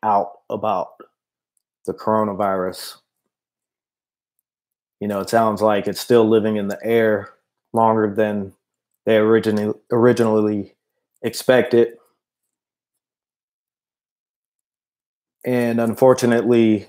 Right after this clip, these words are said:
Donald Trump is playing with people's lives. You know, again, the, the corporate class, they're breathing down his neck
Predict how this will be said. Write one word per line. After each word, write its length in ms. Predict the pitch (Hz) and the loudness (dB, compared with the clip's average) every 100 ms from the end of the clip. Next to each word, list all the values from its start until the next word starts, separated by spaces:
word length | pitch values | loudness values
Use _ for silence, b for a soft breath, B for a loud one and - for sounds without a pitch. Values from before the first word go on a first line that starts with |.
| _ | _
Donald 280 | - 117 113 | -2 0 0
Trump 300 | - 123 110 | -2 0 0
is 80 | 107 | -4
playing 340 | - 123 113 | -4 -2 -2
with 160 | 107 104 | -2 -2
people's 320 | 120 104 98 | -2 -2 -2
lives. 640 | 104 113 110 95 87 - - _ _ _ _ _ _ _ - | 2 4 4 0 -6 -12 -20 _ _ _ _ _ _ _ -8
You 100 | 104 | -4
know, 140 | 104 | -4
again, 540 | 92 113 113 107 95 - _ _ _ _ _ _ _ _ _ _ - | -2 0 0 -2 -6 -14 _ _ _ _ _ _ _ _ _ _ -4
the, 360 | 110 107 104 - | -2 -2 -2 -6
the 80 | 110 | -4
corporate 460 | - 127 120 117 | 2 2 4 2
class, 640 | - 123 120 117 110 - - _ _ _ _ _ - | 2 4 4 2 -2 -14 -20 _ _ _ _ _ -2
they're 120 | 117 | 0
breathing 380 | 104 120 117 120 | 2 4 4 2
down 280 | 120 117 113 | 2 2 0
his 240 | 123 110 | -4 -4
neck 300 | 120 117 - | -4 -4 -6